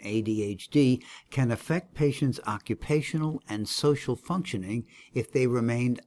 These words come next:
undiagnosed and untreated. Clinicians must understand how past abuses of African Americans by the psychiatric field and other disparities may influence current barriers to care.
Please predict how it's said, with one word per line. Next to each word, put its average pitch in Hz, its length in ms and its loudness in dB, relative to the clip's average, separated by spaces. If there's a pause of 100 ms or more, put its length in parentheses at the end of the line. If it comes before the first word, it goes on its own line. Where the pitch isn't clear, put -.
undiagnosed 131 1080 0
and 101 160 -6
untreated. 98 600 -6 (580)
Clinicians 131 680 4 (100)
must 143 520 2
understand 139 720 2
how 95 300 -4
past 151 520 -2
abuses 107 680 0
of 98 160 -8 (480)
African 131 480 0
Americans 110 600 -2
by 98 200 -2
the 95 200 -4
psychiatric 123 720 -2
field 101 460 -4
and 98 240 -6
other 147 220 4
disparities 101 920 -2 (300)
may 143 240 4
influence 131 680 0
current 110 540 -6
barriers 101 580 0
to - 120 -10
care. - 460 -4